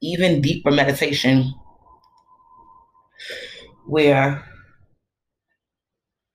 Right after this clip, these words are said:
I was just everything. Phenomenal cosmic power.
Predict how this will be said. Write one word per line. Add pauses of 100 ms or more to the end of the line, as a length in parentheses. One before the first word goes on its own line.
(640)
I (540)
was
just (280)
everything. (560)
Phenomenal
cosmic
power.